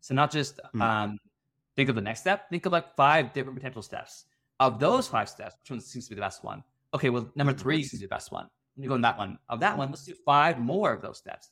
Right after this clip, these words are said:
Speaker 1: So you can create this, like,
Speaker 2: Mm.
Speaker 1: branching, branching tree of thoughts, um, that eventually gets you
Speaker 2: Mm.
Speaker 1: down to a very valuable answer, which to some degree has some sort of mirroring to the human mind,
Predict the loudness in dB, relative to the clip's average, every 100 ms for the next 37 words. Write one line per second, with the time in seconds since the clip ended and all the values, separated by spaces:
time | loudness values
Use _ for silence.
0 | _ _ -4 0 0 -2 -4 -4 -4 -4
1 | -4 -4 -6 _ _ _ 2 4 4 0
2 | -2 -6 -6 -2 -2 -2 -6 -8 -4 -2
3 | -2 0 -2 -2 -10 -18 _ _ _ -2
4 | 0 2 2 2 0 -2 -4 -2 -2 -2
5 | -4 -6 -6 -6 0 0 2 -2 -4 -4
6 | -8 -10 -12 -18 _ _ _ _ _ _
7 | _ -10 -8 -8 -2 0 0 2 2 2
8 | 0 -4 -2 -6 -4 -4 -2 -4 -8 -14
9 | -14 -12 -10 -8 -8 -12